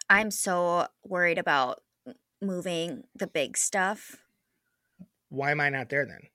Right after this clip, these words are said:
Speaker 2: I don't understand it.
Speaker 1: I don't know.
Speaker 2: I said, "Hey, do you need my help?" "No." "Okay."
Speaker 1: Well,
Speaker 2: I've been
Speaker 1: I
Speaker 2: told I'm
Speaker 1: think
Speaker 2: not, I'm not needed.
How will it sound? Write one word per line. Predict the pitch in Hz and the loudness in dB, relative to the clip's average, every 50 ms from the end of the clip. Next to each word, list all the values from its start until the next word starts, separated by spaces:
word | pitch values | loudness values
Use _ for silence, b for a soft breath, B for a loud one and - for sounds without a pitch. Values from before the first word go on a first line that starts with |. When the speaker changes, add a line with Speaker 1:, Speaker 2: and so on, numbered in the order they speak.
| _ _ - | _ _ -8
Speaker 2:
I | 131 | -8
don't | 131 127 123 | -6 -6 -8
understand | 120 113 107 - - - 120 104 - | -8 -10 -10 -10 -12 -12 -12 -12 -14
it. | - - _ _ _ _ _ _ _ _ _ _ _ _ _ _ _ _ _ _ _ _ - - | -18 -20 _ _ _ _ _ _ _ _ _ _ _ _ _ _ _ _ _ _ _ _ -14 -12
Speaker 1:
I | - 190 | -10 -10
don't | 190 196 175 175 | -10 -10 -12 -12
know. | 180 208 214 196 _ _ _ _ _ _ - | -12 -12 -14 -16 _ _ _ _ _ _ -8
Speaker 2:
I | 139 | -6
said, | - - 151 | -6 -4 -2
"Hey, | 165 175 151 | -2 -2 -2
do | 113 113 | -4 -6
you | 110 | -8
need | 113 113 | -8 -8
my | 113 | -8
help?" | 104 113 127 - - | -6 -6 -8 -8 -8
"No." | 113 117 123 131 - _ _ _ _ _ - - | -10 -10 -10 -12 -14 _ _ _ _ _ -16 -14
"Okay." | 143 - 170 170 165 - _ _ _ _ _ _ _ B B B B B B B B B B _ _ _ _ _ _ _ | -12 -10 -10 -10 -12 -14 _ _ _ _ _ _ _ B B B B B B B B B B _ _ _ _ _ _ _
Speaker 1:
Well, | 285 302 | 2 4
Speaker 2:
I've | 311 | 4
been | - | 4
Speaker 1:
I | - | 6
Speaker 2:
told | 180 202 202 | 6 8 8
I'm | 196 190 185 | 8 6 6
Speaker 1:
think | |
Speaker 2:
not, | 180 170 165 139 - - _ _ | 4 4 2 0 -6 -14 _ _
I'm | 143 139 | -6 -2
not | 143 147 143 135 | 0 0 0 0
needed. | 131 127 117 92 92 87 | -4 -6 -8 -8 -12 -14